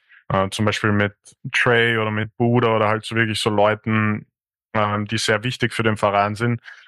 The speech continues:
äh, redet er natürlich auch öfter, weil er natürlich ihre Meinung auch wissen will, so, „Hey, können wir da vielleicht irgendwie verstärken oder,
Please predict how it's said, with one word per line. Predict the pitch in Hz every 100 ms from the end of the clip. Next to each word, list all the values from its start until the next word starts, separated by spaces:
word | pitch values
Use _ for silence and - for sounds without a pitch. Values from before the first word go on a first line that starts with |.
| _
äh, | 101
redet | 98 104 113 110
er | 107
natürlich | 107 104 113 104
auch | 98
öfter, | 101 104 - 104
weil | 104
er | 104
natürlich | 104 104 107 104
ihre | 104 104 101
Meinung | 98 98 101 107 104
auch | 101 -
wissen | 117 - 110
will, | 104 107
so, | 101
„Hey, | 101 104 104 104 - -
können | 104 104
wir | 104
da | 101 104
vielleicht | - 104 98
irgendwie | 110 104 101 104
verstärken | 101 101 - 101 104 107 104
oder, | 101 101